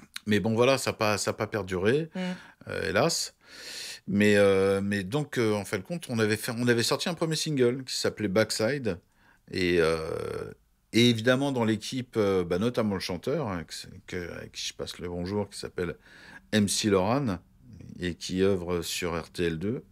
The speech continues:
Speaker 1: actuellement, en tant que D J,
Speaker 2: Mhm.
Speaker 1: et, euh, et présentateur aussi. Euh, lui, comme il, comme il connaissait bien tout le rayon,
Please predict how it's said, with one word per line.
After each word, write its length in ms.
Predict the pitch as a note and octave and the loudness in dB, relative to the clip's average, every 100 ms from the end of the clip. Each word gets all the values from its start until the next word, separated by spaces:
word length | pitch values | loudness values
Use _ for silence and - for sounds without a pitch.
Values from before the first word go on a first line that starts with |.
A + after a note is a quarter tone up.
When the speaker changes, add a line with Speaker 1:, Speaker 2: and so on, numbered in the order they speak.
| _ _ - - | _ _ -20 -12
Speaker 1:
actuellement, 600 | E2+ - E2+ D#2+ G2+ E3 - - - - - - - - | -10 -6 -4 -2 -4 -6 -14 -20 -20 -20 -20 -20 -20 -18
en 40 | |
tant 140 | - | -8
que 60 | F2 | -6
D 160 | E2 D2 | -6 -6
J, 140 | E2 F#2 C#3 _ - | -2 -2 -4 _ -8
Speaker 2:
Mhm. 100 | E3+ F#3+ - - - - | -6 -6 -8 -14 -18 -6
Speaker 1:
et, 220 | - F#2 F2+ | 2 4 4
euh, 840 | F2 F2 E2+ E2+ E2 E2 D#2+ D#2 | 4 2 2 2 2 2 2 0
et 60 | D2+ | -4
présentateur 760 | - D#2 D2+ D2+ B1 - E2+ | -10 -10 -10 -8 -8 -6 -6
aussi. 320 | E2+ - - - _ - _ - | -6 -10 -10 -14 _ -20 _ -2
Euh, 640 | F2 F2 F2 F2 E2+ E2 E2+ - - - _ _ _ _ _ _ - | 2 2 2 2 0 -2 -6 -10 -14 -16 _ _ _ _ _ _ -4
lui, 240 | A2 C#3 | 4 4
comme 180 | C#3 C3 | 6 2
il, 240 | B2 A2+ | 2 0
comme 180 | - C3 | 0 0
il 80 | C3 | 2
connaissait 400 | C3+ B2 A2 A#2+ | 2 2 2 0
bien 460 | G#2 B2+ C3 C3 A2 | 2 4 4 4 2
tout 220 | - A#2 | 0 -2
le 220 | G#2+ G2+ | 2 2
rayon, 560 | F#2+ G#2+ A2 A#2+ B2 | 4 4 4 2 2